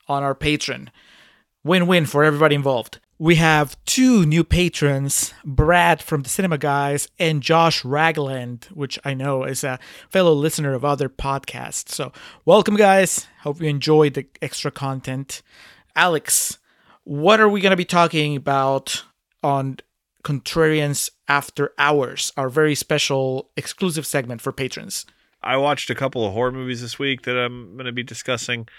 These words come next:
Speaker 2: One called Antrum and one called Be My Cat, a film for Anne. Both fascinating movies for different <laughs> reasons. Antrim's gonna be kinda hard to discuss 'cause it's a movie that you definitely need to go into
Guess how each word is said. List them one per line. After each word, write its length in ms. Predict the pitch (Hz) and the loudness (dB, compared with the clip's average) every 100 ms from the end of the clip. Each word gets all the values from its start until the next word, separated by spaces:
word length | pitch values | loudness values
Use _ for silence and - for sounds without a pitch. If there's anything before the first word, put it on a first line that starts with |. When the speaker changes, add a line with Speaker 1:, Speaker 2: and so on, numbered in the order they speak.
| - - _ - | -20 -20 _ -12
Speaker 2:
One 180 | 95 | -10
called 260 | 90 90 90 - | -8 -8 -8 -8
Antrum 720 | 101 101 107 98 98 107 - | -8 -6 -8 -8 -10 -18 -16
and 540 | 92 90 87 87 90 | -12 -8 -8 -10 -12
one 220 | 87 90 87 | -12 -12 -12
called 300 | 87 85 90 | -12 -12 -12
Be 140 | 92 | -12
My 220 | 90 85 | -10 -12
Cat, 500 | 82 - 95 92 - - | -14 -10 -8 -8 -10 -20
a 100 | 92 | -18
film 340 | 90 - 92 87 | -16 -12 -12 -12
for 200 | - - | -14 -12
Anne. 380 | 90 90 87 87 _ - - _ - | -6 -6 -6 -10 _ -20 -20 _ 6
Both 260 | 160 139 | 6 6
fascinating 600 | - 131 123 131 127 120 | 4 4 4 2 2 2
movies 440 | 117 120 123 113 - _ - | 0 0 0 0 -6 _ -6
for 100 | 110 | 0
different 320 | 117 123 98 | 0 0 0
<laughs> 0 | |
reasons. 680 | 107 101 82 - - - - _ _ _ _ _ _ _ - | 0 0 -2 -6 -8 -8 -10 _ _ _ _ _ _ _ -2
Antrim's 460 | 120 135 127 147 123 | 2 2 4 2 2
gonna 120 | 131 | 0
be 80 | 131 | 0
kinda 240 | 135 123 | 0 0
hard 180 | 117 120 | 2 2
to 60 | 107 | 0
discuss 460 | 101 - 117 110 | -4 2 2 2
'cause 180 | - 101 | -2 -4
it's 180 | 95 - | -6 -6
a 60 | |
movie 200 | 101 104 | -2 -2
that 140 | 98 73 | -2 -4
you 60 | |
definitely 560 | 95 104 - 104 98 95 | -2 -4 -2 -4 -4 -6
need 180 | 98 95 | -8 -8
to 60 | |
go 220 | 92 92 92 | -4 -2 -2
into 640 | 90 - 90 87 87 85 | -6 -4 -2 -2 -2 -6